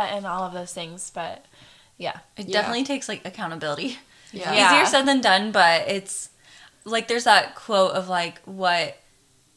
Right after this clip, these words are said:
Speaker 2: like, "What you say about me says more about you."
Speaker 3: Yeah.
Speaker 2: And I feel like that
Speaker 1: Mm-hmm.
Speaker 2: applies, like, in the reverse way of, like,
Speaker 1: Yeah.
Speaker 2: me, like,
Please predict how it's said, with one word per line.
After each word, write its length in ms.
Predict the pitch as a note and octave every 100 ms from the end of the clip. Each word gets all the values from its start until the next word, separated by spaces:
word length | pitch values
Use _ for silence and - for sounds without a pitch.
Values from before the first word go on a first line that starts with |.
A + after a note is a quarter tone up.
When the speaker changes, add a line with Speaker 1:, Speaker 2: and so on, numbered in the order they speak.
| _ _ -
Speaker 2:
like, 180 | F3 -
"What 260 | F#3+ F#3
you 140 | G#3 G3+
say 240 | G#3 F3+
about 240 | F#3 -
me 240 | F#3 E3+ F3
says 260 | F3+ E3+
more 160 | F3 D#3+
about 300 | D3+ C#3+ -
you." 540 | F#3 F#3 F3 G3 D4+ -
Speaker 3:
Yeah. 300 | F#3 F3+ D#3+
Speaker 2:
And 100 | G#3
I 60 | A3
feel 140 | A#3+
like 80 | A#3+
that 100 | D4
Speaker 1:
Mm-hmm. 120 | B3+
Speaker 2:
applies, 260 | A#3 F#3 G3
like, 120 | G3
in 60 |
the 100 | G#3
reverse 480 | F#3 F3 E3+ E3 -
way 320 | A#3+ B3+ E4 -
of, 220 | A3+ G3+
like, 280 | F#3+ F3+ G#3+
Speaker 1:
Yeah. 100 | G3 - - _ _ _
Speaker 2:
me, 640 | G#3+ A3 G3+ G3 F#3+ G3+ - -
like, 420 | G3+ F#3 E3+ -